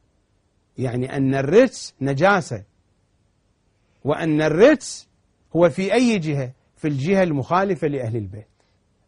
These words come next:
أهل البيت صلوات الله عليهم هم الجهة المطهرة من الرجس.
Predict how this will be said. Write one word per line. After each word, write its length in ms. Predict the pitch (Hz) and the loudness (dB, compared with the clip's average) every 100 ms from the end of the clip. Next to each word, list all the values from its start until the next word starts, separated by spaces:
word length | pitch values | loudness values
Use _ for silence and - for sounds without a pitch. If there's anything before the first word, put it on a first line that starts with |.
| - | -6
أهل 220 | 120 143 | -4 -2
البيت 520 | 135 135 220 175 _ _ _ _ | -2 2 2 0 _ _ _ _
صلوات 480 | - 139 143 151 135 | -6 0 2 2 2
الله 220 | 165 147 | 0 0
عليهم 500 | 131 135 131 110 110 - _ _ - | 0 -2 -2 -4 -8 -12 _ _ -8
هم 160 | 156 175 | -2 -2
الجهة 520 | 147 175 202 208 220 _ _ | 0 0 4 4 2 _ _
المطهرة 760 | 175 180 175 202 240 170 220 214 | -2 0 0 2 2 2 2 2
من 180 | 196 180 | 2 2
الرجس. 600 | 170 156 143 - - | 2 2 -2 -4 -18